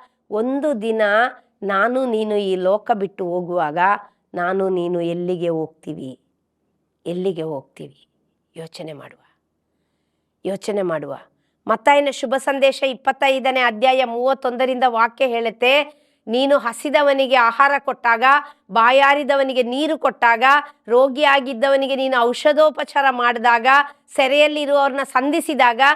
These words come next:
ನೀನು ನನಗೇ ಮಾಡಿದಂತೆ, ನೀನು ನನಗೇ ಮಾಡಿದಂತೆ ಯೇಸು ಹೇಳ್ತಾರೆ. ನಿನ್, ನಾನು ಹೇಳಲ್ಲ ನೀನು ದೊಡ್ಡ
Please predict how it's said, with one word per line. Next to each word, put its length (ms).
ನೀನು 260
ನನಗೇ 520
ಮಾಡಿದಂತೆ, 1000
ನೀನು 400
ನನಗೇ 380
ಮಾಡಿದಂತೆ 680
ಯೇಸು 220
ಹೇಳ್ತಾರೆ. 680
ನಿನ್, 400
ನಾನು 240
ಹೇಳಲ್ಲ 440
ನೀನು 300
ದೊಡ್ಡ 200